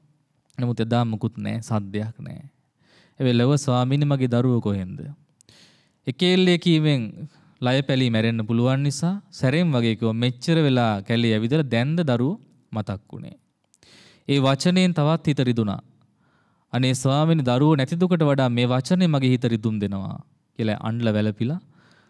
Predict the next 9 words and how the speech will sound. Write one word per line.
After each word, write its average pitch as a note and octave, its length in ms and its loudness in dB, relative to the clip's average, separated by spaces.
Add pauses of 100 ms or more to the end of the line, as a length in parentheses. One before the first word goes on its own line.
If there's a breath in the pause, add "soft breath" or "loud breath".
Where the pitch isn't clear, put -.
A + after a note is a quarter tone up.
(400 soft breath)
තනිවම E3 480 4
යොදුනක් C#3 440 2
මානේ C#3 420 2
කැලේ B2 360 2
පුරා B2+ 360 0
සිසාරා B2 640 -2
එළිවෙනතුරු D3+ 560 2
දරුවෝ G#2 320 0
හෙව්වා. F#2+ 380 -6